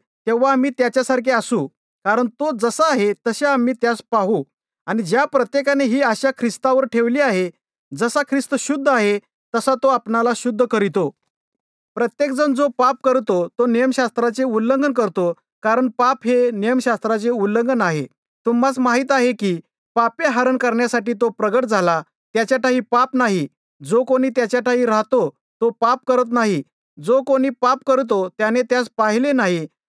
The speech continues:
आणि त्यास ओळखले नाही. प्रिय मुलांनो, तुम्हास कोणी फसवू नये. तो जसा नीतिमान आहे, तसा ख्रिस्त नीतीने चालणारा न्यायसंपन्न आहे. जो पाप करतो, तो सैतानाचा आहे, कारण सैतान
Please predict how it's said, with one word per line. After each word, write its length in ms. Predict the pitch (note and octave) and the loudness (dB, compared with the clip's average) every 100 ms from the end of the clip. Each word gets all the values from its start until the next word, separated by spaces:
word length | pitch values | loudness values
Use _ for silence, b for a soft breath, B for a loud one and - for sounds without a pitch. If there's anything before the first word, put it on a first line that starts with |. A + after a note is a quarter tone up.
| _ - | _ -4
आणि 220 | A3 B3+ B3 | -2 0 0
त्यास 180 | B3+ | 0
ओळखले 460 | A#3+ A3 A#3 A#3 A#3 | 0 0 0 0 0
नाही. 340 | G#3+ F3+ C#3+ - _ _ - | 0 0 -4 -8 _ _ -8
प्रिय 240 | A#3 D4+ D#4 | -4 -2 0
मुलांनो, 520 | C4+ B3+ C#4+ G#3 F#3 | 0 2 2 0 -2
तुम्हास 440 | - A#3 B3 B3+ | -4 -2 0 0
कोणी 220 | C4+ C4 C4+ | 0 -2 0
फसवू 260 | A#3+ - D4 | -4 -4 -2
नये. 320 | C4+ F3+ F3+ - _ - | 0 0 -2 -8 _ -6
तो 80 | C#4 | -4
जसा 300 | A#3+ C4+ C#4 | 0 0 0
नीतिमान 460 | B3 B3 D4 D4+ C#4+ | 0 0 -2 0 0
आहे, 200 | A#3 A3 A#3 | 0 0 -2
तसा 160 | A3 B3+ | -4 -4
ख्रिस्त 280 | - C#4 D4+ | -2 -4 -2
नीतीने 360 | C4 A#3+ C4+ C4+ | -2 0 0 -2
चालणारा 480 | B3+ B3 A#3+ A#3+ B3 | 0 0 0 0 0
न्यायसंपन्न 640 | A#3 A3+ A#3+ B3 A#3+ A#3+ | 0 0 0 -2 0 0
आहे. 240 | G#3+ E3+ C3+ _ _ - C3+ | 0 -2 -4 _ _ -16 -4
जो 140 | G#3 | -4
पाप 260 | F#3+ G#3+ A#3+ C4 | 0 -2 0 0
करतो, 420 | C4 A3+ F#3+ D#3 _ _ _ - | 0 0 -2 -4 _ _ _ -2
तो 80 | B3 | -2
सैतानाचा 580 | B3 A3 B3 C4 C4 C4 | 0 0 0 0 0 0
आहे, 200 | F#3+ E3+ | 0 -2
कारण 320 | - A3 B3 | -2 0 0
सैतान 460 | - A#3+ A#3 C#4 | -2 -2 0 -2